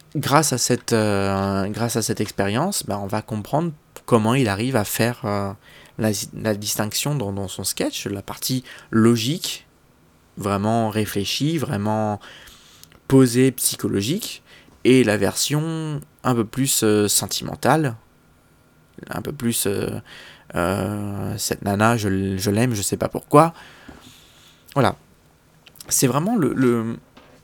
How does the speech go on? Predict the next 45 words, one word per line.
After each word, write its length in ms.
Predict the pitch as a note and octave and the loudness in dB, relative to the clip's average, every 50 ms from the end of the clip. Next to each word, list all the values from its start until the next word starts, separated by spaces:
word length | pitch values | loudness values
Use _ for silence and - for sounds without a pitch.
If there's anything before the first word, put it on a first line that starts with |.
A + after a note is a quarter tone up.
| - - - - - - - - - - - - - | -20 -14 -14 -14 -14 -14 -20 -20 -20 -20 -18 -8 -2
l'humour 360 | D#3 D3+ D#3 D#3+ G3 B3 A#3 | 2 2 4 4 6 6 6
le 80 | E3 C#3 | 6 4
plus 160 | - - D#3 | 2 -4 -10
touchant. 460 | D3 - F#3 E3+ - - B2+ A2+ - _ _ _ _ _ _ _ _ _ - _ - - - - | -8 -8 -6 -4 -2 -2 -2 -2 -4 _ _ _ _ _ _ _ _ _ -20 _ -20 -20 -20 -14
Vraiment 280 | - G2 G#2+ A#2+ C#3+ E3 | -12 -8 -4 -2 -2 -2
le 60 | D#3 | -2
plus 160 | D3 - B2 | -4 -6 -8
touchant 320 | - B2+ A#2 - - C3 | -6 -6 -6 -4 -4 -4
que 80 | D3+ C3 | -4 -4
j'ai 80 | A2 G2+ | -6 -8
pu 160 | - - C#3+ | -6 -6 -8
écouter 380 | C#3 - - - - C3+ C3+ | -8 -8 -8 -6 -2 -2 -2
ces 160 | C#3 - - G#2 | -2 -2 -4 -4
dernières 400 | G2 G2 G2 G2+ A2 A2 A2 G#2+ | -4 -4 -4 -4 -6 -6 -6 -6
années. 240 | G2+ G#2 A2+ C#3+ - _ _ _ _ - _ _ | -6 -6 -6 -8 -10 _ _ _ _ -20 _ _
C'est, 840 | - - - - - G#2+ G#2 G2+ G2+ G2 G2 G2 G2 G2 G2 G2 G2 G2 - - - - - - - - - - - - - - - - - - - - - - - - _ - - - _ - - _ - | -10 -8 -8 -4 -2 0 2 2 4 4 2 2 2 0 -2 -4 -6 -10 -16 -20 -20 -20 -20 -20 -20 -20 -20 -20 -20 -20 -20 -20 -20 -20 -20 -20 -20 -20 -20 -20 -20 -20 _ -20 -20 -20 _ -20 -20 _ -6
c'est 160 | - - A#2+ | -4 0 0
un 60 | A2+ | 0
truc 180 | G2 - G3 F#3+ | 2 0 -2 -4
qui 160 | - - F3 | -4 -4 -2
me 120 | D#3 C#3+ | -2 -2
plaît. 320 | B2+ - - A2+ A2 C3+ D3 - - | -2 0 2 2 2 2 2 -4 -6
C'est 140 | - - A2+ | -6 -6 -4
un 40 | |
truc 160 | G#2+ - D3 D#3 | -6 -6 -6 -6
qui 60 | D#3+ | -6
me 60 | D3 | -6
plaît 180 | D3 - - E3 | -2 0 -2 0
parce 160 | D#3+ C#3+ - | 0 -4 -8
que 100 | - G2+ | -6 -6
j'ai 140 | F#2+ G#2+ G2 | -6 -6 -8
pu 280 | - - - C3 C3+ | -8 -4 0 0 2
voir 440 | C3 B2 A#2 B2 B2 B2+ C#3 C3 B2+ | 2 2 4 4 6 6 6 2 0
des, 640 | G#2+ A2 G#2+ G#2+ G#2 G#2 G#2 G#2 G#2 G2+ G2+ G2+ G2+ G2 | -2 -2 0 0 0 0 0 0 -2 -2 -2 -4 -6 -6
des 100 | G#2 G#2 | -6 -8
spéciales, 640 | G2+ - - - G#2+ G2 - - - B2 A#2+ A2+ | -8 -8 -8 -8 -6 -6 -4 -4 -2 -2 -4 -4
que 120 | - - A#2 | -6 -10 -10
ça 120 | A#2 G#2 | -8 -8
soit 160 | - - - | -8 -6 -6
sur 200 | G#2+ - - - | -6 -6 -6 -6
Netflix, 580 | G2+ G2+ G2+ G#2 G2+ - - - A2+ A2 - - | -6 -2 -2 -2 -2 -4 -4 -6 -6 -4 -4 -4
que 80 | G#2 G2+ | -4 -4
ce 140 | - - G#2+ | -6 -6 -6
soit 100 | G#2+ G2+ | -6 -6
sur 200 | - - - | -6 -8 -8